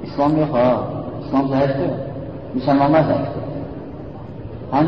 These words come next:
mənəvi cəhətdən, həm maddi. Mənəvi cəhətdən ki, din çox azdır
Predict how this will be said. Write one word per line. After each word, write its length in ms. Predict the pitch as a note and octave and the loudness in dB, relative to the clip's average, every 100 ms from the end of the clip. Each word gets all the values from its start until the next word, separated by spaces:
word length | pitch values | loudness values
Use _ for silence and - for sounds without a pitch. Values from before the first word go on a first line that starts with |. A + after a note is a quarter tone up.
| D#3+ | 6
mənəvi 340 | D#3 D3+ D3+ D#3+ | 6 6 4 4
cəhətdən, 400 | C#3 A#2 A#2 D#3 D3 | 4 4 2 2 4
həm 100 | D#3 | 6
maddi. 560 | C3+ A#2+ A2 G#2 - - - - - - - - - - - - - - - - - - - | 6 4 4 0 0 -2 -4 -8 -8 -10 -10 -12 -12 -14 -14 -14 -14 -14 -14 -12 -12 -10 0
Mənəvi 400 | C#3 C#3+ C#3+ D3 | 4 6 6 6
cəhətdən 460 | C#3+ B2 A#2 C#3 B2+ | 4 2 4 4 4
ki, 120 | B2 - | 2 2
din 200 | C#3 B2+ - - - C3+ C3 - - - - - - - - - - - - - - - | 6 6 4 0 -4 -4 -4 -6 -6 -8 -10 -10 -10 -12 -12 -12 -12 -12 -12 -14 -14 -8
çox 220 | - C#3 | 0 2
azdır 440 | - C3+ - B2 | 4 4 4 0